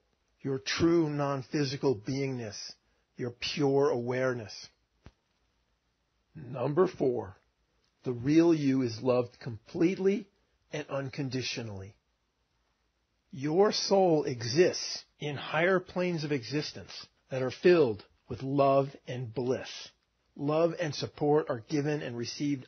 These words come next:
unconditionally in these realms of existence. The real you is loved always. Number five, the real you chose to incarnate in the earth game.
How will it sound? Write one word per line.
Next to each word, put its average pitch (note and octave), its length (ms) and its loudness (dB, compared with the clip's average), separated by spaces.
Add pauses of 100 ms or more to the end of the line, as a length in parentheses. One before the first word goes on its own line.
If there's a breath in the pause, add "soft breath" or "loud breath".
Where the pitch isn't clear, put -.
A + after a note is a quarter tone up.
(120)
unconditionally E3 1000 -2 (380 soft breath)
in C#3 180 -6
these C#3 300 -2
realms C3+ 380 2
of B2 100 -2
existence. A#2+ 720 -8 (1300)
The C#3 80 -2
real F#3 400 6
you C#3+ 440 0 (160)
is A#2+ 340 -6 (340)
loved C3+ 560 0 (560)
always. B2+ 800 2 (2500)
Number C3+ 260 2
five, A#2+ 460 4 (800)
the B2+ 100 0
real F3+ 440 8
you E3 400 2
chose F3 580 6
to - 160 -10
incarnate C3+ 840 -4
in C#3 160 -2
the B2+ 140 2
earth B2+ 220 2
game. G2 260 -10